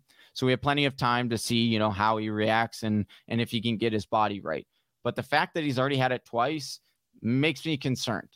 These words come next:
The fact that he has missed so much time with it makes me concerned because you're having to take him.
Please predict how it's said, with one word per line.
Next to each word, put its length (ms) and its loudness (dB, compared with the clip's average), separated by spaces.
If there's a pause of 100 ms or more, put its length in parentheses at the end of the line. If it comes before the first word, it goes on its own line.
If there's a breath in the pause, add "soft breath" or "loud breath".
(140)
The 100 -6
fact 280 0
that 140 -2
he 460 0 (240)
has 220 -2
missed 260 2
so 140 0
much 260 0
time 560 0
with 320 0
it 240 0 (640)
makes 360 -2
me 100 -2
concerned 580 -2
because 460 -2
you're 180 2
having 280 0
to 100 0
take 300 0
him. 280 2